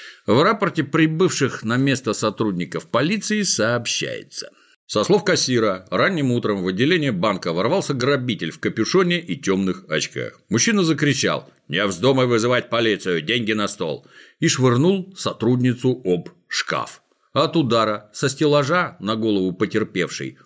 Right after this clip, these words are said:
упал цветочный горшок. Кассир потеряла сознание. В это время налётчик вместе с похищенными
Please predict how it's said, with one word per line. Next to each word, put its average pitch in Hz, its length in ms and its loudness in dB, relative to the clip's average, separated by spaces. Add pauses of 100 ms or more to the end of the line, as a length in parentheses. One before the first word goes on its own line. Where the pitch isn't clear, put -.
(100)
упал 107 480 0
цветочный 92 720 -2
горшок. 98 600 -4 (300)
Кассир 131 400 0
потеряла 80 540 -2
сознание. 69 760 -8 (260)
В 101 120 4
это 185 180 2
время 135 480 0
налётчик 117 680 0
вместе 135 500 2
с - 80 -4
похищенными - 1000 -4